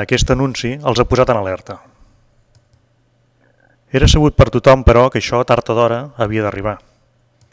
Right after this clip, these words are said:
De fet, tècnicament, les mateixes companyies de telefonia ja empaqueten les seves informacions de veu en forma de dades per enviar-les per les seves xarxes. I, de fet, ja hi havia sistemes de veu i també de vídeo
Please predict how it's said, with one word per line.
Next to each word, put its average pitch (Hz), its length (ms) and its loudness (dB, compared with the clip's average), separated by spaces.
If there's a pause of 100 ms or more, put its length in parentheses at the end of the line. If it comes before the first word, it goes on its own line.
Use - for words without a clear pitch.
(140)
De 120 80 -6
fet, 131 240 -2
tècnicament, 131 560 -2
les 117 160 -4
mateixes 110 320 -8
companyies 117 400 -6
de 110 80 -10
telefonia 113 540 -8 (640)
ja 120 160 -6
empaqueten 123 480 -2
les 107 160 -6
seves 117 380 -2 (100)
informacions 110 640 -6
de 117 80 0
veu 113 300 0 (180)
en 98 160 -14
forma 113 240 -4
de 117 220 2
dades 120 340 -2
per 113 160 -2
enviar-les 110 400 -2
per 107 160 -2
les 104 80 -8
seves 104 240 -8
xarxes. - 540 -16 (720)
I, 135 80 -8
de 110 160 -4
fet, 143 160 2
ja 127 160 0
hi 123 60 2
havia 120 180 -2
sistemes 117 720 -4
de 107 80 -4
veu 110 300 2 (420)
i 107 160 -10
també 107 240 -6
de 123 160 0
vídeo 127 380 -6